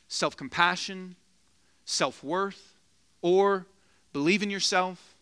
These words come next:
trust yourself, be true to yourself, love yourself, forgive yourself, whenever the messages that you hear are anything like this,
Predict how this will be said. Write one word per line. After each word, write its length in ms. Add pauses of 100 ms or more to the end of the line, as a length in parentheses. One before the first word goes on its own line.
(560)
trust 400
yourself, 680 (460)
be 100
true 300
to 80
yourself, 800 (400)
love 360
yourself, 760 (420)
forgive 500
yourself, 800 (340)
whenever 420
the 100
messages 680
that 180
you 240
hear 400 (1040)
are 180
anything 480
like 280
this, 480